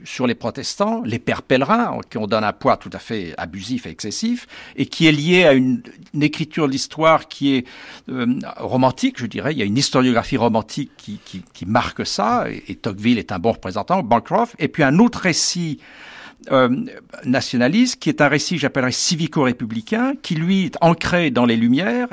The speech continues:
et qui est authentiquement sécularisé, euh, et qui cultive le, le culte de la Rome antique, de la raison, euh, l'idée que les hommes sont égaux et que la loi suprême, c'est pas la loi de Dieu, c'est pas les dix commandements, c'est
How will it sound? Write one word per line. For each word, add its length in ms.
et 120
qui 260
est 140
authentiquement 880
sécularisé, 1000
euh, 400
et 100
qui 220
cultive 460
le, 180
le 140
culte 240
de 60
la 100
Rome 240
antique, 420
de 100
la 120
raison, 640
euh, 40
l'idée 380
que 100
les 240
hommes 140
sont 220
égaux 540
et 80
que 160
la 180
loi 180
suprême, 460
c'est 120
pas 140
la 80
loi 200
de 60
Dieu, 200
c'est 120
pas 140
les 80
dix 100
commandements, 380
c'est 400